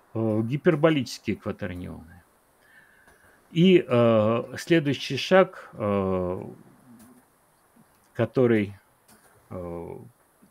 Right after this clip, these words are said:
предло-, э, предлагал Срадонашвили, э, но который он, естественно, не сделал, э,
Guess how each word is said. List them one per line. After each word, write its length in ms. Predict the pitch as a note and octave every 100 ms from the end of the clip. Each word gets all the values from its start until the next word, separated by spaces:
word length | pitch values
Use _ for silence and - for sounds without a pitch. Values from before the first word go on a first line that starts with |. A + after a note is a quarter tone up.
| _ B2 A#2 -
предло-, 480 | G#2+ G#2 G#2+ A#2+ A2+ A#2
э, 280 | G2+ G2+ F#2+
предлагал 500 | - G2 A2 G#2 G#2+
Срадонашвили, 1000 | - A2 G2+ G#2+ G#2 - G3+ A3 G3+ F3 - _ _ _ _ _ _ _ _ _
э, 420 | A2 G2+ G2+ G#2+ - - -
но 200 | A#2 A#2+
который 420 | - G#2 B2+ G#2+
он, 120 | G2
естественно, 520 | G2 - A2+ - - G#2
не 180 | G#2 G2+
сделал, 640 | F#2 G2+ G#2+ A#2+ D3 D#3+ _ _ _ _ _ _ _
э, 320 | A2 G2 F#2+